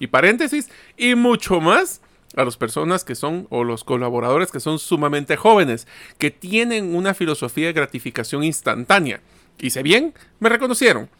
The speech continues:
inmediatamente. Entonces, hacer, por ejemplo, una evaluación de desempeño cada seis meses, ya no es factible hacerlo. El autor introduce el concepto de reuniones de un minuto,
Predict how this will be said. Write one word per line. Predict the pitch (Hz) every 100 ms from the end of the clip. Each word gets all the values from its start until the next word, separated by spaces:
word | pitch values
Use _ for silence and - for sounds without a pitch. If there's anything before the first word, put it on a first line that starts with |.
| _ - -
inmediatamente. | 190 220 226 214 202 202 185 196 151 110
Entonces, | 107 143 156
hacer, | 139 165 170 175 113
por | 127
ejemplo, | 117 156 135 120
una | 151
evaluación | 151 131 117 151
de | 160
desempeño | 139 120 - 131 120
cada | 165 170
seis | 202 196
meses, | 196 262 294 302 - _ _ _ -
ya | 117 143 143
no | 135 135
es | 170
factible | - 117 - 131 120
hacerlo. | 113 113 107 - - - - -
El | 196
autor | 180 - 220 165 - _
introduce | 160 160 151 147 170
el | 190
concepto | 160 131 160 190
de | 170
reuniones | 160 143 135 165 214 220
de | 170 -
un | 240 320
minuto, | 359 359 415 - -